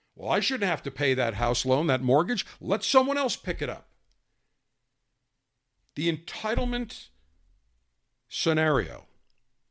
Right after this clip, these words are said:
that we are living in is destructive to this country. And while these Give, Send, Go and these other raising money platforms absolutely have a place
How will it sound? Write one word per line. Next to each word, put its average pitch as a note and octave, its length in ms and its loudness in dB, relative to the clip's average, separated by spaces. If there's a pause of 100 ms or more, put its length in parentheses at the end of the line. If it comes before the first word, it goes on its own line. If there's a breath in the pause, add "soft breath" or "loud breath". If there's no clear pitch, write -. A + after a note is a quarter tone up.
(440)
that G#2 80 -12
we C3 180 0
are G#3 120 4
living E3+ 420 2
in - 260 -18 (640)
is B2 260 0
destructive C3 920 -2
to C3+ 100 -6
this C3 200 -6
country. G2 500 -8 (420 soft breath)
And D3+ 280 4
while G#3+ 360 4
these A3 300 -2
Give, F3+ 320 4
Send, E3 420 4
Go C#3+ 240 8
and C3 100 4
these G#2+ 140 0
other C#3+ 300 2
raising C3 420 0
money C3+ 240 4
platforms C3 800 0 (300 loud breath)
absolutely E3 920 2
have C3+ 500 4 (1500)
a G#2+ 80 -4
place - 680 2